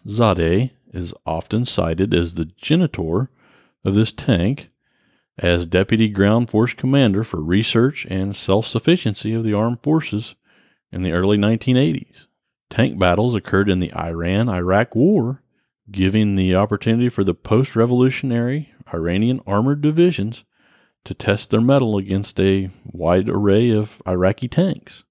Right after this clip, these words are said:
which were mostly Soviet-built or Chinese-built models, with both Western models from before the nineteen seventy-nine revolution, which were mostly American and British, and from the Soviet Union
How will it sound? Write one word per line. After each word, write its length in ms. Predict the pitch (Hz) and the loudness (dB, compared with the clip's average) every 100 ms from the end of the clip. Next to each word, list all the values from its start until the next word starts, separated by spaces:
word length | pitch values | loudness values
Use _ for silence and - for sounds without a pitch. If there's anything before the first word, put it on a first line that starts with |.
| _ _ _ _ _ | _ _ _ _ _
which 240 | - - - | -16 -12 -8
were 80 | 78 | -6
mostly 440 | 76 82 - 87 | -4 -4 -2 -4
Soviet-built 720 | - 85 98 92 - 90 90 - | -2 0 2 2 0 0 0 -2
or 160 | 92 | -6
Chinese-built 840 | - - 101 117 123 101 104 120 | -4 -2 0 0 0 0 0 0
models, 520 | - 123 147 - - _ _ _ - | -4 -4 -4 -8 -18 _ _ _ -8
with 180 | 90 | -6
both 300 | 87 92 95 | 2 2 2
Western 520 | 87 82 92 117 120 113 | 0 2 0 2 2 2
models 400 | 101 113 131 143 | 4 2 0 -2
from 560 | - - - - 82 | -8 -20 -12 -4 -2
before 460 | 80 - - 156 196 | -4 -4 2 4 4
the 100 | 120 | 4
nineteen 360 | 104 110 113 | 2 0 -2
seventy-nine 540 | 107 107 120 120 117 120 | 0 0 0 0 0 0
revolution, 760 | 117 131 131 101 - 90 127 - _ _ | 0 2 2 2 0 -8 -10 -14 _ _
which 200 | 90 82 | -12 -10
were 100 | 82 78 | -8 -4
mostly 420 | 85 101 - 92 | -2 -2 -2 -4
American 460 | 87 87 95 110 | -2 -2 -2 -2
and 140 | 120 127 | -2 2
British, 480 | 117 90 110 - - _ _ _ _ _ | 2 2 0 -6 -18 _ _ _ _ _
and 140 | - 87 | -10 0
from 200 | 92 92 | 2 2
the 80 | 87 | 0
Soviet 420 | - 104 113 - | 0 2 2 0
Union 500 | 127 143 107 92 | 0 2 2 0